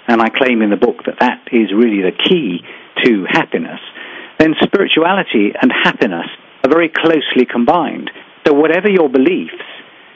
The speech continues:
then there's this aspect of spirituality, um, which is a, you know, a deep focus on developing the right qualities of your own inner life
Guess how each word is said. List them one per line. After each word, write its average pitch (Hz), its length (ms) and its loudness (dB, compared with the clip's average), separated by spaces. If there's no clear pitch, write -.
then 147 340 2
there's 135 140 2
this 147 240 2
aspect - 560 -2
of 117 100 0
spirituality, 135 920 0
um, 117 500 2
which 135 200 2
is 127 100 0
a, 131 140 2
you 139 80 4
know, 117 120 2
a 120 60 6
deep 151 360 -2
focus 139 460 2
on 117 480 4
developing 135 840 2
the 117 80 4
right 123 380 2
qualities 117 580 0
of 104 140 2
your 110 300 4
own 135 360 4
inner 123 220 4
life 110 460 0